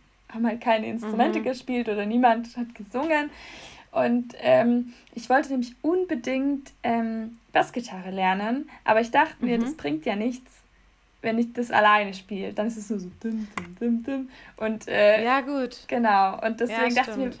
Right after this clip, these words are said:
Speaker 1: ich brauch für das Instrument eine Band, weil sonst bringt es nicht.
Speaker 2: Ja, obwohl, genau, das hast du damals gedacht, aber ich denk mir so, stell dir vor, du wärst einfach in eine Musikschule gegangen, hättest da Bass gelernt und da sind andere Leute, die auch ein Instrument spielen.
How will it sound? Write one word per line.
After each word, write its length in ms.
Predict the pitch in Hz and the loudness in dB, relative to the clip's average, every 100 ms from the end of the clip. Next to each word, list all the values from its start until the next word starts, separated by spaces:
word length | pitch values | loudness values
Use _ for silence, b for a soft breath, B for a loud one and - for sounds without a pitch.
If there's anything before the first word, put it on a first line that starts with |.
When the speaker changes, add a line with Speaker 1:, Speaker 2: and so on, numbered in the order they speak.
| - | -16
Speaker 1:
ich 140 | 240 | -16
brauch 280 | - 254 330 - _ _ _ _ _ _ _ _ _ - - | 4 6 6 2 _ _ _ _ _ _ _ _ _ -20 -12
für 140 | - 294 | -2 0
das 180 | 311 302 | 2 0
Instrument 480 | 277 - 247 254 | -6 -4 -2 -2
eine 120 | 247 208 | -2 -4
Band, 540 | 220 226 240 247 240 | 4 6 6 2 0
weil 380 | 208 202 202 240 b b b b _ _ - | 4 4 2 -4 b b b b _ _ -8
sonst 360 | - 220 233 - | 4 4 4 -4
bringt 340 | 214 208 233 | 0 0 -2
es 140 | 190 - | -8 -2
nicht. 120 | 240 | 6
Speaker 2:
Ja, 380 | 262 294 262 262 | 8 10 8 4
obwohl, 300 | 240 285 233 | 2 0 0
genau, 240 | 254 254 | 2 0
das 160 | 220 233 | 0 -2
hast 200 | 240 - | -4 -4
du 40 | |
damals 400 | 214 240 294 269 | -2 0 0 -4
gedacht, 540 | 226 196 202 185 254 - | -6 -4 0 0 0 -4
aber 100 | 226 | -6
ich 100 | - | -6
denk 160 | 233 | -6
mir 80 | 226 | -6
so, 120 | 226 220 | -6 -8
stell 340 | - 233 214 | -6 -2 -2
dir 120 | 208 | -2
vor, 560 | 208 220 214 202 220 247 - | -8 -6 -2 0 -2 -4 -10
du 160 | 214 | -10
wärst 200 | 214 214 | -8 -6
einfach 220 | - 202 | -8 -10
in 120 | - 208 | -10 -8
eine 180 | 196 | -8
Musikschule 560 | 196 190 226 - 254 220 | -8 -10 -14 -14 -12 -10
gegangen, 340 | 196 196 190 | -8 -8 -8
hättest 200 | 202 208 - | -10 -12 -10
da 40 | |
Bass 300 | 190 202 - | -6 -6 -8
gelernt 360 | - 196 185 - | -10 -6 -6 -8
und 100 | 196 | -8
da 100 | 202 | -8
sind 200 | 196 - | -8 -8
andere 260 | 226 226 | -8 -8
Leute, 380 | 202 185 196 214 | -6 -4 -4 -6
die 180 | 208 - | -10 -6
auch 200 | 226 254 | -6 -6
ein 60 | |
Instrument 560 | 285 240 - 226 208 202 | -8 -8 -6 -4 -4 -6
spielen. 540 | - 202 202 190 185 | -10 -6 -4 -2 -4